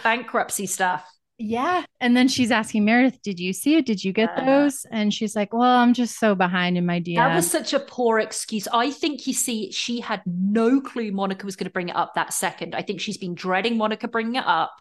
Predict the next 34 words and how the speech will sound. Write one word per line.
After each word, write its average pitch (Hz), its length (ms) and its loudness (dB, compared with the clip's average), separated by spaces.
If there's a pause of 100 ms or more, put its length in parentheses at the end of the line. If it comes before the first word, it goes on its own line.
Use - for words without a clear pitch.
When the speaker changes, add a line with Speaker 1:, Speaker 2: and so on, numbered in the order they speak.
(580)
Speaker 1:
and 202 180 -2
she - 140 -4
brought 226 400 2
it - 80 -4
up 185 480 2
and 190 120 -6
she - 200 -12
sat 240 340 0 (100)
there, 156 240 0
and 208 120 0
it 202 80 -6
was 226 160 -4
such 349 180 -4
a 381 140 -2
poor 285 320 0
excuse. 233 720 -4
Like, 196 80 -8
she - 80 -12
just 220 140 -8
goes, 254 120 -4
"I, 233 440 2
I'm 247 120 0
really 240 160 2
behind 220 320 0
in 208 80 -8
my 208 120 -4
D 214 160 -4
Ms." 196 380 -2
I 214 60 -2
think 214 220 -8
she - 80 -10
was - 80 -14
completely 226 640 -6
caught - 260 -2